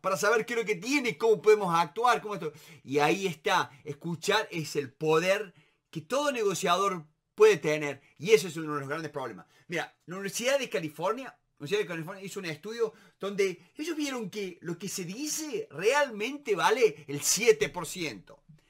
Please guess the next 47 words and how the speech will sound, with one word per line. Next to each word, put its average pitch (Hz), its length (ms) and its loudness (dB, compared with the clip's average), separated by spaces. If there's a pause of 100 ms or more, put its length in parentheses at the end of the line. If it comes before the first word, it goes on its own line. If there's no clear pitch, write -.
(480)
El 131 420 -8
tono 320 480 4
de 151 120 4
voz 196 420 0 (140)
vale 226 300 4
el 185 140 -6
treinta 156 460 0
y 165 100 4
ocho 226 340 6
por 156 160 -6
ciento. 107 540 -8 (300)
Pero, 156 200 -6
y 156 220 -2
el 143 120 2
lenguaje 175 600 0
corporal, 151 720 -2
cómo 190 240 -4
se 165 160 -6
mueve, 156 420 -4
cómo 190 280 -4
esto, 160 160 -8
cómo 170 140 -6
otro, 190 220 -6 (200)
el 165 160 -4
cincuenta 151 320 -2
y - 20 -6
cinco 151 300 -2
por 131 120 -8
ciento. 127 220 -12 (160)
¿Eso 269 180 -6
qué 294 80 -6
nos 254 120 -2
dice? 262 420 -4 (540)
Te 220 100 -10
das 254 140 -8
cuenta 277 340 -8
la 233 80 -6
importancia 196 640 -6
que 196 120 -10
tiene 196 300 -8
que 170 140 -10
cuando 185 240 -8
nosotros 269 440 -8
estamos 208 340 -4
en 185 60 -8
una 175 100 -6
negociación, 143 800 -6